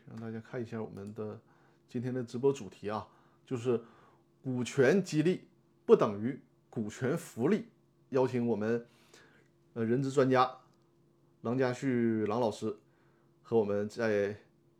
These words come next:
线上进行互动。好，郎老师现在已经进入直播间画面了，欢迎郎老师。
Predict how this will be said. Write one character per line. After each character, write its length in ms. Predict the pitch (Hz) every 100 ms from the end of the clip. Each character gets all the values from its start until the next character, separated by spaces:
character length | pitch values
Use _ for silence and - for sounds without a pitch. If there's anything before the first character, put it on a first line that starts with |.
| _ _
线 220 | - 131
上 160 | 117 110
进 100 | 120
行 100 | 113
互 160 | 110 135
动。 160 | 151 - _ _ _ _ _ -
好， 280 | - - -
郎 140 | 143
老 80 | 147
师 200 | 139 139
现 100 | 143
在 240 | 139 135 131
已 100 | 113
经 220 | 120 123
进 140 | 131
入 120 | 127
直 120 | 120 120
播 120 | 120
间 220 | 120 120
画 160 | 117 120
面 140 | 123
了， 160 | 113 - - _ _ _ _ _ _ _
欢 180 | 151 143
迎 540 | 135 131 135 135 127
郎 100 | 120
老 120 | 120
师。 240 | 113 120